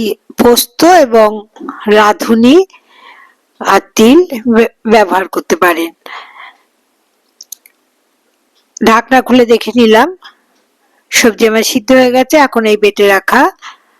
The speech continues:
সর্ষে, পোস্ত, তিল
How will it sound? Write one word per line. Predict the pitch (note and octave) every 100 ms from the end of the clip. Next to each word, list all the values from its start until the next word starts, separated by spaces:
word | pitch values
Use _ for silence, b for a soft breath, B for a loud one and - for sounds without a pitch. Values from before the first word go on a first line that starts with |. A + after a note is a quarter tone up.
| B B B _ _ _ _ _ _ _ -
সর্ষে, | - A3 G3 - F#3+
পোস্ত, | - F#3 F#3 - A3+ C4+ F#4 -
তিল | G#3+ G#3+